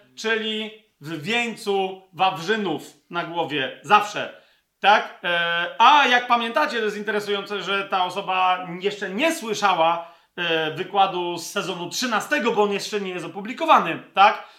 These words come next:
Gdzie w czwartym, ale mówię od razu z góry o tym, że będziemy sobie mówić, że, e, ten, który jedzie na białym koniu, to nie może być Jezus, ponieważ on nie ma na głowie korony. To, że mamy takie tłumaczenie, to jest co innego. Korona w Biblii to jest diadem, natomiast on ma na głowie stefanosa,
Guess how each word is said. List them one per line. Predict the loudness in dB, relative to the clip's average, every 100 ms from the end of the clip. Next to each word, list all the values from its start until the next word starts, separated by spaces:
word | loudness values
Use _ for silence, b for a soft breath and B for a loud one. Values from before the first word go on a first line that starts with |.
| B
Gdzie | -10 -4 -4
w |
czwartym, | -2 0 0 0 -2
ale | -2
mówię | -2 -4
od | -4
razu | -6 -6
z | -8
góry | -8
o | -8
tym, | -10
że | -10
będziemy | -10 -8 -8
sobie | -6 -6
mówić, | -4 -6 -8 -10 -14 B B B
że, | -2 4 4 4 0 -6 -20 _ _ -12
e, | -4 -2
ten, | -2 -4 -4
który | -8 -8 -4
jedzie | -4 -2
na | -4 -2
białym | 0 -2 -4
koniu, | -8 -10
to | -10
nie | -8
może | -8 -8
być | -8 -6
Jezus, | -6 -6 -8
ponieważ | -8 -4 -4
on | -4 -4
nie | -2
ma | 0
na | 0
głowie | 0 -2 -4
korony. | -4 2 4 4
To, | 0 -4
że |
mamy | -2 -2 -2
takie | -6 -6
tłumaczenie, | -6 -4 -4 -6 -8
to | -8
jest | -10
co | -10
innego. | -6 -6 -6
Korona | -6 -2 -2 0
w | -2
Biblii | -6 -12 -8
to | -6
jest | -6 -4
diadem, | 0 0 0 -4 -6 B B B
natomiast | -8 -6 -4 -4
on | -2
ma | -2
na | -2
głowie | -4 -4 -4
stefanosa, | -6 -6 -4 -4 -4 -4 -2 -2 -2